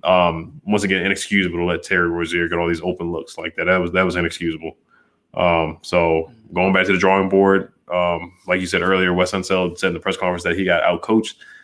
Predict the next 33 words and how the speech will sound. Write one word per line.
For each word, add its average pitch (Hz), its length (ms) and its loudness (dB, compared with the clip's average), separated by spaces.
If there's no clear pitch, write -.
I 123 100 4
personally 127 340 2
didn't 120 220 4
think 127 100 4
he 120 120 6
got 117 180 4
outcoached. 120 360 2
I 95 80 2
felt 117 180 0
like 110 100 4
he 110 80 6
got 101 200 2
outcoached 98 480 -2
in 87 120 -10
the 85 80 -10
first 120 440 -2
Hornets 90 360 -4
game 80 320 -4
where 82 100 -8
we 90 160 -8
just, 87 440 -10
they, 92 300 -4
the 90 80 -8
zone, 95 400 0
we 98 140 2
just 87 260 -4
were 82 120 -6
chickens 101 320 -2
with 90 100 0
our 92 60 -4
head 90 180 -2
cuts 87 140 -8
off 85 200 -6